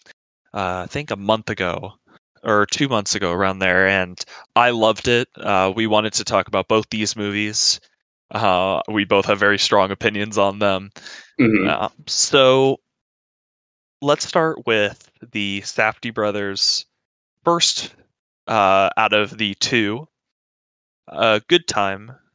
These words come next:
Speaker 1: released in twenty seventeen, starring Robert Pattinson,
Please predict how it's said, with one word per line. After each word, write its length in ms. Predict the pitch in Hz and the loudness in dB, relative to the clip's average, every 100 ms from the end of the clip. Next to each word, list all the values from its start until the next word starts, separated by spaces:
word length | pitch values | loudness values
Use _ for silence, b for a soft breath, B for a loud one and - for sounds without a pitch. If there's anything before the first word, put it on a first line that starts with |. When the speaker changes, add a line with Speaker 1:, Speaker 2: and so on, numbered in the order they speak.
| _ _ | _ _
Speaker 1:
released 320 | 110 110 - | -6 -4 -6
in 60 | 113 | -6
twenty 240 | - 123 | -4 -4
seventeen, 720 | 123 135 135 - 104 101 127 _ _ | -2 -4 -4 -8 -8 -10 -14 _ _
starring 580 | - - 107 104 101 107 - | -8 0 4 4 2 -4 -6
Robert 280 | 101 107 104 | 0 0 0
Pattinson, 640 | 107 98 107 - 117 131 | 0 0 -2 -6 -6 -10